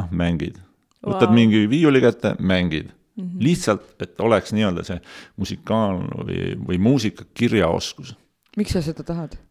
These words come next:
Speaker 1: Ma ei tea, see oleks äge. Ma olen alati vaadanud, kuhugi lähed, äh, ma ei tea, hotelli vuajees või, või lennujaamas ja vaatad, seal on klaver. Ja nii üksinda see seisab seal.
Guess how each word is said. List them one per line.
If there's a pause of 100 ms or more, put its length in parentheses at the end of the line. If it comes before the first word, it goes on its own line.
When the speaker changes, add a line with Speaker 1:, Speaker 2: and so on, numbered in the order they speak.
(160)
Speaker 1:
Ma
ei
tea,
see
oleks
äge. (340)
Ma
olen
alati
vaadanud,
kuhugi
lähed,
äh, (440)
ma
ei
tea,
hotelli
vuajees
või,
või
lennujaamas
ja
vaatad,
seal
on
klaver. (320)
Ja
nii
üksinda
see
seisab
seal.